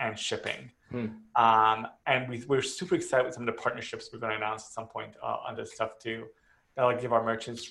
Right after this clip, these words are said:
Speaker 1: really deep intuition and deep connections to other brands.
Speaker 2: Mm-hmm. That, so that's really intriguing. So talk to me, I'm curious, and that's probably a good segue too to kind of close us out here, but in terms of, like, where things are going next. I mean, one of the things that's interesting to me though, so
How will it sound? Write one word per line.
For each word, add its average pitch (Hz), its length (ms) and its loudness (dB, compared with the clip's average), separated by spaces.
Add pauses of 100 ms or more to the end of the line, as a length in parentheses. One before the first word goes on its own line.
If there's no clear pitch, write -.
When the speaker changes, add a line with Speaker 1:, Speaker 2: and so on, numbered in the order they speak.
(120)
Speaker 1:
really 143 500 -4
deep 120 300 -6
intuition 113 640 -4
and 117 220 -10
deep 123 240 -10
connections 113 520 -2
to - 140 -6
other 123 180 6
brands. - 560 0 (360)
Speaker 2:
Mm-hmm. 110 360 -2
That, 170 280 6 (280)
so - 160 6
that's 220 120 10
really 254 200 12
intriguing. 160 340 6
So 147 160 4
talk 185 220 10
to 190 80 4
me, 160 60 8
I'm 147 80 6
curious, 170 260 10
and 139 260 6
that's 160 160 8
probably 165 240 10
a - 20 2
good 127 120 2
segue 123 340 2
too 147 180 4
to 110 140 4
kind 113 180 -2
of 113 60 -4
close 123 240 2
us 113 140 0
out 120 180 6
here, 113 120 2
but 101 120 -2
in 101 60 -6
terms 123 240 -2
of, 110 180 -6
like, 120 220 2
where 143 200 8
things 139 260 4
are 123 40 2
going 117 540 4
next. 117 420 2
I - 20 2
mean, 147 200 8
one 196 120 10
of 233 100 12
the 190 80 12
things 151 240 8
that's 139 140 2
interesting 123 360 2
to - 20 0
me 120 100 2
though, 117 140 6
so 113 200 2